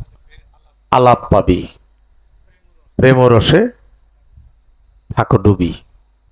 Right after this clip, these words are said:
তার মানে প্রেম রসে তো আর সব ভক্ত ডুবতে পারবে না,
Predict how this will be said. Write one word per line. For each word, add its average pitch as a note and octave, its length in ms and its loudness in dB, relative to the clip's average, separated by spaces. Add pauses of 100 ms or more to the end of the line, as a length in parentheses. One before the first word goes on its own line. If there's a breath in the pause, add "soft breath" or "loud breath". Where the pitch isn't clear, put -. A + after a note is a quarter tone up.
(400)
তার A#2+ 160 0
মানে C#3 400 0 (440)
প্রেম G3+ 320 4
রসে E3+ 260 2
তো F3 140 2
আর E3 80 6
সব C#3+ 280 -2
ভক্ত B2+ 340 -2
ডুবতে C3+ 400 0
পারবে A2 260 0
না, G#2 340 -4